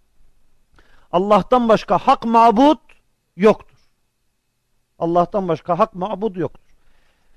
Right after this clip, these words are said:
Böyle öğrenildiği, öğretildiği zaman kardeşlerim yeterli tavzih yapılmadığı zaman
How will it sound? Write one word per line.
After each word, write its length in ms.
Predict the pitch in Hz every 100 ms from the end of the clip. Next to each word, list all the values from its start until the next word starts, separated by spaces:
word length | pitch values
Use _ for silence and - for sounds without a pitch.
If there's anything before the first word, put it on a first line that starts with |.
| _ -
Böyle 320 | 196 294 254
öğrenildiği, 760 | 233 208 214 226 220 196 220
öğretildiği 680 | 220 214 214 - 208 190 254
zaman 340 | 190 175 190 277
kardeşlerim 640 | - 160 180 - 156 135
yeterli 480 | 139 165 185 190 240
tavzih 600 | - 165 170 156 233 170
yapılmadığı 680 | 160 - 240 196 170 170 226
zaman 400 | 180 143 196